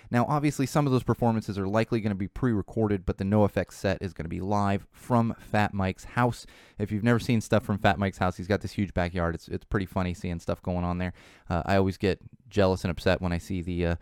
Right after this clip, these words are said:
the V W Bug in the back, or V W bus in the background that's clearly not functioning, but it is my dream car, and Fat Mike just uses it as decoration, which I could just use one as decoration.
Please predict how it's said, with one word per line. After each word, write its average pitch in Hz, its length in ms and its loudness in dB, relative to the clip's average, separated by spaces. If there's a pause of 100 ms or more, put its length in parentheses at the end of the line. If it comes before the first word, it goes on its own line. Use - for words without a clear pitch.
(380)
the 95 60 -2
V 98 140 2
W 92 300 4
Bug 92 240 6
in 90 80 0
the 92 40 0
back, 90 280 2
or 95 140 0
V 90 200 -2
W 95 300 2
bus 92 460 2 (100)
in 95 60 -6
the 92 60 -6
background 90 460 -2
that's 85 120 -8
clearly 98 340 0
not 90 280 0
functioning, 143 460 -2
but 98 140 2
it 101 100 2
is 87 80 -6
my 92 140 -2
dream 143 260 0
car, 139 320 4
and 95 220 -2 (500)
Fat 82 200 -4
Mike 104 160 -2
just 101 160 -10
uses 117 320 -2
it 220 80 2
as 247 100 0
decoration, 247 560 2 (1160)
which - 180 -16
I - 80 -6
could - 120 -14
just - 160 -20
use 80 220 -14
one 82 120 -14
as 87 100 -18
decoration. - 540 -12